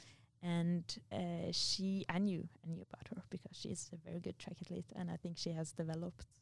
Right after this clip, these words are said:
a lot while she was here. So I could then talk to her, and it, it may, it might sound weird, but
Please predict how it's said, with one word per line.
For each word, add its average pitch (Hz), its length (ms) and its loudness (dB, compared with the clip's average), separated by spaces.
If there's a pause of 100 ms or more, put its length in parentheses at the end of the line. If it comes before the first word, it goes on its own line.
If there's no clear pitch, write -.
(320)
a 165 60 -4
lot 196 240 -6 (140)
while 170 160 2
she 175 400 -2
was 170 180 -2
here. 185 220 0 (1120)
So 175 600 8 (100)
I 175 440 4 (100)
could 180 160 4
then 170 160 6
talk 165 260 4
to 165 120 4
her, 196 180 8 (180)
and 180 280 6 (1160)
it, 196 140 2 (320)
it 175 140 6 (100)
may, 185 260 2 (140)
it - 160 2 (240)
might 170 160 0
sound 175 380 2
weird, 175 280 2
but 165 140 4